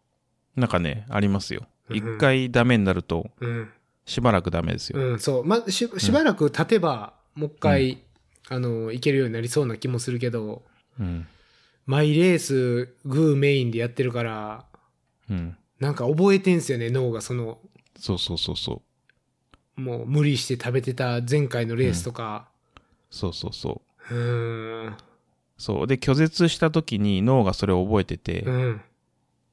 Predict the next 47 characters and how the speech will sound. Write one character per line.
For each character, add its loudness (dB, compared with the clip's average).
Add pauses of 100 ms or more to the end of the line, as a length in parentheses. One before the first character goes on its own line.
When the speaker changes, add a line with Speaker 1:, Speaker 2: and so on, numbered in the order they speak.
(560)
Speaker 1:
ダ 4
メ 6
だ 4
っ -4
て -4
も -6 (200)
う、 0
Speaker 2:
う 4
ん。 2
Speaker 1:
も 2
う 4
今、 2 (480)
脳 4
が 2
認 2
識 -6
し -6
て 0
る -4
か -6
ら。 -6
Speaker 2:
そ -10 (420)
う。 -4
Speaker 1:
う -2
ん。 -6 (2750)
Speaker 2:
い -8
や -12
ー、 -18
で -10
も、 -12 (680)
五 2
十 4
マ 6
イ 4
ル 2
な 0
ん 0
で 2
ど 2
う 4
に 4
か 2
行 0
け 2
た -2
け -2
ど、 -6